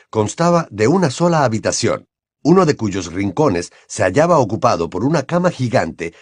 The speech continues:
cubierta con un edredón de retazos multicolores. Delante de la chimenea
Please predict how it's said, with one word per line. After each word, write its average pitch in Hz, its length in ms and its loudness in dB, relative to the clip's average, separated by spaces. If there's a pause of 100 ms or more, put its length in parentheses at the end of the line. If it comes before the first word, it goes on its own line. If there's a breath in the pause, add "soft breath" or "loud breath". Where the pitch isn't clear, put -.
(120 soft breath)
cubierta 165 540 2
con 110 180 0
un 175 160 4
edredón 117 600 0 (160)
de 95 160 -4
retazos 147 640 -2
multicolores. 127 840 0 (340)
Delante 147 440 0
de 170 80 0
la 165 100 -2
chimenea 127 520 0